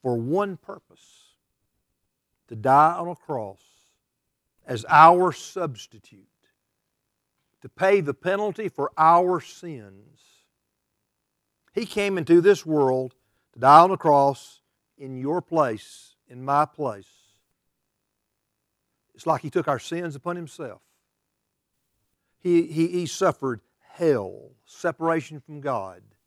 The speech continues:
That's why He cried out, "My God, my God, why have you forsaken me?" He died for us. He arose victoriously from the grave.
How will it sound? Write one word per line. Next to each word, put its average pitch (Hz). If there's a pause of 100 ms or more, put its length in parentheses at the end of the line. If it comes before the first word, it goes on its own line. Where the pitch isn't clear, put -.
(640)
That's -
why 147
He 127
cried 143
out, 143
"My 127
God, 135
my 135
God, 127
why 120
have 120
you 123
forsaken 113
me?" 101 (1300)
He 165
died 175
for -
us. - (1800)
He 143
arose 151
victoriously 175
from 160
the 143
grave. 170